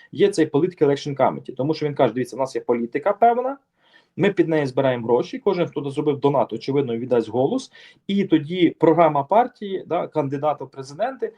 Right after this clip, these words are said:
має відп-, якщо вона заб-, залучає і ресурси, і голоса, враховувати ці позиції, і тоді всі прогнозують». Коли він став президентом, він не буде діяти назовні так само інклюзивно, як, як це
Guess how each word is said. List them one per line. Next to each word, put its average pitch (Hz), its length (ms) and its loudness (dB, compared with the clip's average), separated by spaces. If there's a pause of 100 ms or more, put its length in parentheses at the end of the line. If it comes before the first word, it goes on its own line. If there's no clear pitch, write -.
(180)
має 180 320 2
відп-, 143 320 -10
якщо 147 240 -4
вона 151 200 -2
заб-, 143 260 -4
залучає 147 640 0 (140)
і 196 160 2
ресурси, 139 680 -4 (420)
і 202 180 2
голоса, 160 640 2 (400)
враховувати 165 800 2
ці 143 160 -10
позиції, 208 640 -6 (200)
і 175 80 -6
тоді 190 240 -4
всі 220 220 -6
прогнозують». 160 800 -4
Коли 185 400 0
він 208 180 -2
став 185 300 2
президентом, 180 680 -2 (260)
він 196 220 0
не 226 100 8
буде 226 320 0
діяти 165 400 0
назовні 175 500 0
так - 160 -4
само 185 280 -2
інклюзивно, 156 560 -2
як, 147 300 0
як 147 280 -2
це 156 280 2